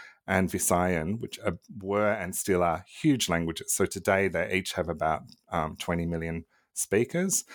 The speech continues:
um, and then there are other <coughs> larger languages, but they use these languages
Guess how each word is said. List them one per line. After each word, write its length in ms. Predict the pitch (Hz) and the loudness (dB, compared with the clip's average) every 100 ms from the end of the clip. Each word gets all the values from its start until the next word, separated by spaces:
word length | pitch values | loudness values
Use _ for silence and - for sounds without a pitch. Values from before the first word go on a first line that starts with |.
| - - - - | -18 -18 -16 -2
um, 380 | 92 87 87 92 | 2 2 2 0
and 220 | 101 92 87 | 0 2 4
then 460 | 92 90 92 92 92 | 2 4 2 0 2
there 180 | 87 | 2
are 120 | 82 85 | 4 2
other 380 | 85 82 80 104 _ _ _ | 2 0 0 -6 _ _ _
<coughs> 260 | - 131 147 | 2 2 2
larger 340 | 92 87 90 | 2 2 2
languages, 460 | 80 85 85 - - | 0 2 0 -2 -2
but 120 | 98 | 0
they 100 | 98 | 2
use 400 | 101 101 127 151 | 2 2 0 0
these 260 | - 95 87 | 2 2 2
languages 680 | 85 90 90 98 87 82 | 0 0 0 2 2 0